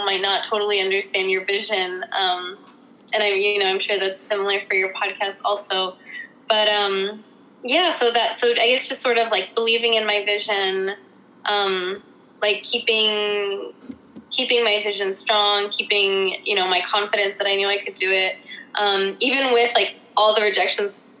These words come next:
and rejection, rejections from all the agents. Um, and eventually, though, I, uh, stopped reaching out to agents, and I decided to self-publish, um,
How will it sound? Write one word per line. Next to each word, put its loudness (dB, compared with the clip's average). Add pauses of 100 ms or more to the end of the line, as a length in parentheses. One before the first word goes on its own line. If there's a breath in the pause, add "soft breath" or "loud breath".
(100)
and 2
rejection, 0
rejections 2
from 0
all 2
the 2
agents. 0 (440 loud breath)
Um, 2 (880)
and 4 (100)
eventually, 2
though, 4
I, 2 (440)
uh, 2
stopped 2
reaching 0
out 0
to -2
agents, 0
and 2
I 4
decided 0
to 0
self-publish, 2 (500 loud breath)
um, 0